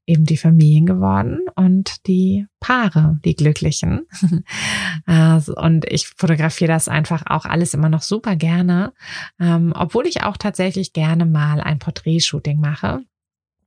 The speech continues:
Mm, aber das ist für mich eigentlich auch wieder kein nicht unbedingt ein Widerspruch, sondern,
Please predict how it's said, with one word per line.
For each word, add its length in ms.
Mm, 340
aber 540
das 320
ist 160
für 120
mich 200
eigentlich 240
auch 160
wieder 220
kein 600
nicht 320
unbedingt 360
ein 100
Widerspruch, 640
sondern, 480